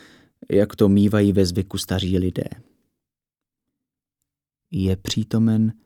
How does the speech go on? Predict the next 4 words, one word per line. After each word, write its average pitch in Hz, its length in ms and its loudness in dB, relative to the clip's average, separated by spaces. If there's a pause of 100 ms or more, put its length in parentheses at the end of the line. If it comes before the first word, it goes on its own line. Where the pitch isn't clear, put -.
(680)
pan 98 220 -2
Sherlock 101 460 -2
Holmes?“ 113 600 -6 (960)
řekl. - 280 -6